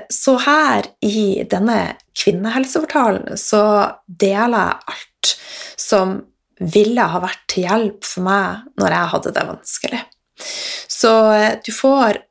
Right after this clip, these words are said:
veldig, veldig mange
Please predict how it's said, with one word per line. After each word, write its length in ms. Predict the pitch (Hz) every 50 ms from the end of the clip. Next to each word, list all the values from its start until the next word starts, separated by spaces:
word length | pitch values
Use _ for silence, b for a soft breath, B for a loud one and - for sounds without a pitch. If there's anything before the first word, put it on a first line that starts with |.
| _ _ _ _ _ _ _ _ _ _ _ _ _ _ _ _ _ _ _ - - _ _ _ _ _ _ -
veldig, 640 | 214 220 - - 262 262 349 311 285 277 - 202 180 175 180 180 180
veldig 300 | - 175 185 196 202 214 185
mange 400 | 175 170 185 196 208 202 196 175